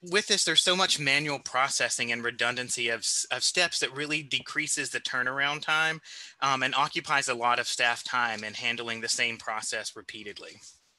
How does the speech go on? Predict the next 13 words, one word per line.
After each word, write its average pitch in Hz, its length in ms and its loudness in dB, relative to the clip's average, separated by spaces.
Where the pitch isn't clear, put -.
So 147 360 4
what 196 180 2
did 208 140 0
we 208 100 2
do? 175 280 6
Uh, 135 680 4
in 170 260 2
the, 151 340 4
uh, 127 400 4
fall 196 320 2
of 214 60 -6
twenty 180 260 2
nineteen, 151 500 2